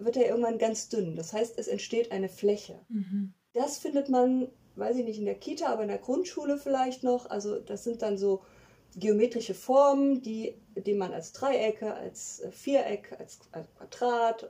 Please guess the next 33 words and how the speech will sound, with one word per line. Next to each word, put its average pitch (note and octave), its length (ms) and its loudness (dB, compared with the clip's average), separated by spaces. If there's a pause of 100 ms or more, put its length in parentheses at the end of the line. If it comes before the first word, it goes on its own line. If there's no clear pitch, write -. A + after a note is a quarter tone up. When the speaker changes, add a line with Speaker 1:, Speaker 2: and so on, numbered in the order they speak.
Speaker 1:
Rechteck A3 540 0
dann, F#3 400 -4
äh, F#3+ 120 -10
vielleicht F#3+ 380 -4
auch E3+ 100 -8
legen A3 380 4
kann. D#3+ 260 -10
Speaker 2:
Mhm. A3 360 0 (460)
Speaker 1:
Also - 220 -8
so - 380 -12
Legetäfelchen, F#3+ 880 0 (180)
die F3 60 -10
man F3 360 -12
in G3 80 -8
der F#3 100 -4
Kita A#3 380 -4
hat, G#3 260 -4
aber F#3+ 180 -4
vielleicht F#3 360 -6
auch, F#3 220 -12
äh, F#3 300 -10
in F#3 100 -10
der F#3 100 -8
Grundschule. F#3+ 640 -4 (240)
Man A#3+ 180 6
könnte D4+ 300 6
jetzt B3+ 340 4
diese F4+ 260 6
Fläche B3 520 2
auch B3 160 4
immer C4+ 280 2
weiter G#3+ 360 2
teilen. - 560 -12